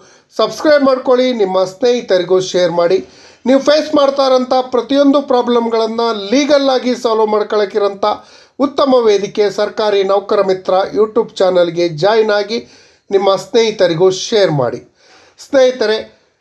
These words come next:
ಕರ್ನಾಟಕ ರಾಜ್ಯ ಇರ್ಬೋದು ಅಥವಾ ಭಾರತ ದೇಶದಲ್ಲಿ ಇರ್ಬೋದು, ಪ್ರತಿ ತಿಂಗಳು ಪಿಂಚಣಿ ಪಡೆಯುವಂಥ ದೊಡ್ಡ ಸಂಖ್ಯೆ ಇದೆ. ಅದು ಸರ್ಕಾರಿ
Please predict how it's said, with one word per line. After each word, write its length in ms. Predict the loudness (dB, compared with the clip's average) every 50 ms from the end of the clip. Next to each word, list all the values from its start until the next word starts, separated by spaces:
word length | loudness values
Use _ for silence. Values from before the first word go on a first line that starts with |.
| _ _ _ _ _ _ _ _
ಕರ್ನಾಟಕ 520 | -2 0 0 2 0 0 0 -2 -2 0
ರಾಜ್ಯ 400 | 0 2 2 0 0 0 0 0
ಇರ್ಬೋದು 440 | 2 2 2 2 0 2 2 2 0
ಅಥವಾ 220 | 0 0 0 0
ಭಾರತ 360 | 2 2 0 0 0 0 -2
ದೇಶದಲ್ಲಿ 600 | -2 0 0 0 -2 -2 -2 -2 -2 -2 0 0 0
ಇರ್ಬೋದು, 400 | 0 0 0 0 0 2 0 -2 -2 -4 -14 -20 _ _ _ _ -20 -20 -4 0
ಪ್ರತಿ 280 | 0 0 2 0 -2
ತಿಂಗಳು 420 | 0 0 0 2 2 2 2 2 0 -4 -10 _ _ _ _ _
ಪಿಂಚಣಿ 420 | -2 -2 -2 0 0 2 2 2
ಪಡೆಯುವಂಥ 600 | 0 0 0 0 2 2 2 2 2 -2 -2 -2 -2 -2 -2 -4 -4 -2
ದೊಡ್ಡ 240 | -2 -2 0 0 -2
ಸಂಖ್ಯೆ 460 | -2 0 -2 -4 -4 -4 -2 0 0
ಇದೆ. 300 | 0 0 0 0 0 0 0 -2 -10 _ _ _ _ _ _ _ _ _ _ _ _ _ _ _ _ _ _ _ -2
ಅದು 240 | 0 2 2 0 2
ಸರ್ಕಾರಿ 800 | 0 -2 -2 -2 -2 -2 -2 0 0 -2 -2 -4 -6 -10 _